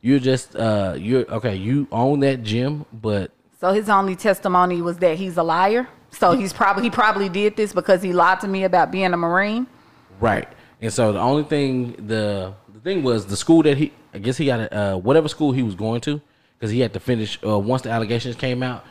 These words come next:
Speaker 1: he had to go finish school, uh, at a, at a base.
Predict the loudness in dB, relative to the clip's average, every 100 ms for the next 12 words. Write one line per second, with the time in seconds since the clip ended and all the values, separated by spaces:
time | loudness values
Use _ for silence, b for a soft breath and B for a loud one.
0 | b b 2 4 4 0 0 -2 0 -4
1 | -4 0 2 2 0 -4 -6 -4 -4 -4
2 | -8 -10 -16 _ _ _ _ _ _ -2
3 | -2 -2 -4 -4 -4 -4 -2 -2 -4 -4
4 | -14